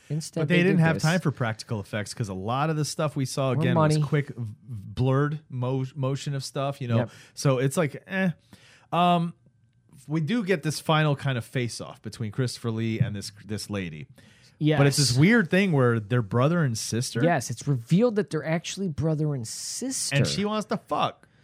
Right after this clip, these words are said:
Speaker 1: Um, well,
Speaker 2: Mm,
Speaker 1: this,
Speaker 2: she wants to fuck.
Speaker 1: cat
Speaker 2: She
Speaker 1: people,
Speaker 2: does.
Speaker 1: cat people, anybody?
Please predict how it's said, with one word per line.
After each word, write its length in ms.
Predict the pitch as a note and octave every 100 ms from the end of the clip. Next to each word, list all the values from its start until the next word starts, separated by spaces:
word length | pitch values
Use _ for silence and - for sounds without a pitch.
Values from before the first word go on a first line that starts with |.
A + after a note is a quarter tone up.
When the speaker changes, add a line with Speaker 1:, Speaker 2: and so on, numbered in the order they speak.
| _ _ _ _ _ _ _ -
Speaker 1:
Um, 480 | E3+ F3 E3+ E3 -
well, 240 | F#3 A3 B3
Speaker 2:
Mm, 60 | G#3+
Speaker 1:
this, 420 | F#3+ - - -
Speaker 2:
she 80 | C#3+
wants 160 | -
to 280 | D#3+ D3+ D3+
fuck. 400 | C#3 D4 C#4 - _ _ - _ _ _ _
Speaker 1:
cat 180 | - B2
Speaker 2:
She 40 | B3
Speaker 1:
people, 260 | E3+ D#3
Speaker 2:
does. 60 | D3+ - _ -
Speaker 1:
cat 180 | D#3 D#3
people, 240 | D#3+ D#3+
anybody? 380 | D#3 C#3+ C#3+